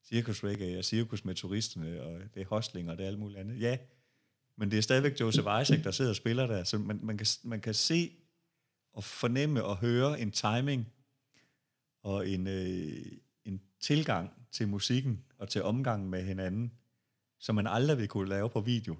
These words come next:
eller på plade, eller på noget som helst andet. Man er nødt til at være dernede. Man er nødt til at stå dernede. Og, øhm, og så tror jeg heller ikke helt, det, der er måske lidt for fløjen, men jeg tror ikke helt, at man forstår reggae-musik, hvis man ikke har smagt sådan en rigtig curry goat,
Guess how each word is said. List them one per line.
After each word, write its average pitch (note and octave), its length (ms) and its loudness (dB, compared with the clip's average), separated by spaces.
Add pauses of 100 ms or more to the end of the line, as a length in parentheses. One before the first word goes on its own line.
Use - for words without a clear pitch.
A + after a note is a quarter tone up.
eller F2+ 180 -8
på F2 160 -8
plade, F#2+ 460 -4
eller F#2 140 -4
på G2+ 120 -8
noget G2+ 200 -2
som G2+ 100 -6
helst F#2+ 180 -6
andet. F2+ 140 -8
Man A2+ 100 -4
er A#2+ 60 -2
nødt C3 120 -2
til A#2+ 100 -2
at G2+ 60 -2
være F2+ 140 0
dernede. D#2+ 200 -8
Man F2+ 100 -20
er A2 40 -20
nødt A#2 100 -6
til A#2 80 -4
at G#2+ 40 -6
stå A2+ 200 -2
dernede. D2+ 340 -10 (1500)
Og, F2 240 0
øhm, E2 300 -4 (1160)
og A2+ 60 -2
så C3 120 2
tror D#3 200 4
jeg C#3+ 80 8
heller D3+ 180 6
ikke D3+ 140 0
helt, D3 420 -2
det, C3+ 280 -2
der C3 60 2
er C3 40 4
måske D3 220 0
lidt C3 160 2
for A#2 100 -4
fløjen, A#2+ 360 2
men G#2 80 -2
jeg A2+ 100 -2
tror D3 140 2
ikke C#3+ 120 -2
helt, C#3+ 120 0
at A#2 60 0
man G#2 120 0
forstår A2 340 -2
reggae-musik, A2 560 -2 (580)
hvis G2 160 -8
man A2 100 2
ikke A#2 120 -2
har G#2+ 60 -6
smagt A2 280 -4
sådan A2+ 160 -4
en G#2+ 60 -4
rigtig A2 300 -2
curry G#2+ 360 2
goat, F2 320 -4